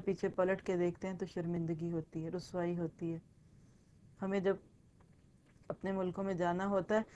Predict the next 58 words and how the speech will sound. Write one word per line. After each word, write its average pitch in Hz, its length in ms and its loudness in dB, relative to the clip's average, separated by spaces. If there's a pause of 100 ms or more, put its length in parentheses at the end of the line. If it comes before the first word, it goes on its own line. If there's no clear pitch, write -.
(180)
تو 185 60 -4
ہم 185 100 -2
پہلے 196 280 2
دیکھ 175 280 4
رہے 185 100 2
ہوتے 175 220 2
ہیں 190 100 -4
کہ 185 180 -4
کیا 180 120 2
وہاں 175 220 0
دکانیں 165 400 0
بھی 175 140 0
کھلی 175 320 0
ہوں 170 200 0
گی 175 120 0
کہ 175 120 -6
نہیں۔ 170 160 -2 (120)
ہم 196 140 0
بڑے 208 200 4
لمیٹڈ 196 480 2
ٹائم 175 240 0
کے 180 100 -2
لیے 175 160 4
جاتے 170 320 0
ہیں 202 80 0 (320)
اور 180 140 2
اس - 280 -2
وقت 196 260 2
میں 190 120 0
بھی 180 160 2
ہنگامے 170 440 2
ہوتے 160 280 -2
رہتے 165 280 -2
ہیں 165 60 -2
اور 165 160 0
کبھی 175 220 0 (240)
دکانیں 170 380 0
بند۔ 160 240 -2 (500)
میں 180 100 0
نے 185 100 0
فزیکلی 220 520 4
اس 196 140 2
چیز 185 200 0
کو 190 120 0
ایکسپیرینس 185 580 0
کیا 185 160 -4
اور 185 100 2
انتہائی 185 460 -2
تکلیف 185 480 0
دہ 185 40 2
حالت 165 400 2
تھی۔ 185 120 -2 (540)
ہم 196 120 4
ایک 214 180 4
شہر 226 180 6
سے 226 160 2
دوسرے 202 360 2
میں 214 140 2